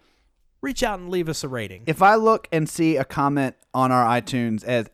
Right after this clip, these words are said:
Speaker 2: at Denzel underscore Washington and then a good, like, a five-star review, m-, I can die a happy man.
Speaker 1: Yep, we
Speaker 2: That's
Speaker 1: both
Speaker 2: my Morgan Freeman bucket list.
Speaker 1: That is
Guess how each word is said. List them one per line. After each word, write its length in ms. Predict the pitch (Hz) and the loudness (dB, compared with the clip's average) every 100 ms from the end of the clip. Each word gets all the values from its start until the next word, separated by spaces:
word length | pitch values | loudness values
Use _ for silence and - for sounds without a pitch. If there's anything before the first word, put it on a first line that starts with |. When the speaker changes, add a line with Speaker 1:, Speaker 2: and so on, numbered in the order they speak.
| - | -8
Speaker 2:
at 320 | 120 127 117 | -4 -4 -6
Denzel 600 | 110 131 127 127 123 123 123 | -2 -2 0 2 4 4 2
underscore 580 | 131 127 - 135 127 | -2 -2 -2 2 2
Washington 760 | 113 107 110 147 139 156 160 160 _ _ _ _ | 4 2 0 -2 -4 -2 -4 -6 _ _ _ _
and 120 | 143 143 | -2 0
then 120 | 139 | 0
a 100 | 117 | -2
good, 360 | 104 131 131 120 | 0 2 2 2
like, 160 | 131 | -4
a 60 | 113 | -4
five-star 600 | - 123 127 - 135 127 | 2 2 2 2 4 4
review, 500 | 123 123 131 147 151 - - 127 | 2 0 2 0 -2 -10 -10 -10
m-, 120 | 120 - | -8 0
I 140 | 139 | 0
can 240 | 143 117 | 2 -4
die 280 | 98 110 110 | 0 2 2
a 40 | 101 | 0
happy 300 | 107 101 104 | -2 -4 -6
man. 320 | 101 92 87 | -4 -6 -4
Speaker 1:
Yep, 220 | 156 180 143 | -4 -4 -4
we 100 | 165 | 2
Speaker 2:
That's 220 | 147 190 | 2 2
Speaker 1:
both 80 | 165 | 2
Speaker 2:
my 380 | 160 156 160 165 | 6 6 6 6
Morgan 420 | 160 151 147 139 | 4 4 4 -2
Freeman 400 | - 143 135 127 | 0 0 2 0
bucket 280 | 117 110 90 | -2 -2 -10
list. 360 | 98 90 123 147 | -10 -12 -6 2
Speaker 1:
That 180 | 180 | 4
is 260 | 180 139 | 4 -4